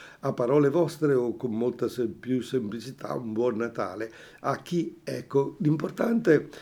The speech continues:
è davvero la grande precisione nel nostro linguaggio. L'importante a volte è essere anche ultra precisi, meticolosi, perché se usiamo un aggettivo piuttosto che un altro,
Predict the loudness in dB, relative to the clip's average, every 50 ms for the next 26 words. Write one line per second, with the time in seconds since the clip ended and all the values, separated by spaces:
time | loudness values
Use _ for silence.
0 | -14 -4 2 2 4 8 8 6 8 10 10 10 12 10 10 10 8 6 2 -2
1 | -4 -2 0 0 0 2 4 4 6 6 4 4 2 0 0 0 0 0 -2 0
2 | -2 -4 -2 0 4 4 4 4 4 2 2 2 2 2 0 -2 -2 -2 -2 0
3 | 2 2 2 0 2 2 2 2 0 -2 -2 -2 -2 -2 -4 -8 -18 -20 -20 -14
4 | -4 0 2 2 2 4 4 4 4 2 2 4 4 4 6 4 2 0 4 6
5 | 6 6 6 4 -4 -4 -2 0 2 4 4 2 2 0 0 0 2 2 2 2
6 | 0 0 2 4 6 6 6 4 0 -2 -8 -8 -2 0 0 0 0 2 2 4
7 | 6 6 6 4 2 2 0 0 2 2 2 2 2 -2 -10 -20 -20 _ _ _
8 | 4 6 6 6 6 4 0 -2 -2 -2 -2 -2 -4 -6 -6 -6 -6 -4 -4 -4
9 | -4 -2 -2 -2 0 0 0 -2 -2 -4 0 2 2 4 4 4 2 0 2 2
10 | 2 2 0 -4 -14 -18 _ -2 -2 -2 0 2 0 0 2 2 2 2 4 4
11 | 4 4 4 4 4 4 4 4 2 2 0 0 0 -2 0 2 2 4 2 2
12 | 2 -2 -2 2 2 2 2 2 0 0 0 0 2 0 2 2 2 0 0 0
13 | -2 2 4 4 4 4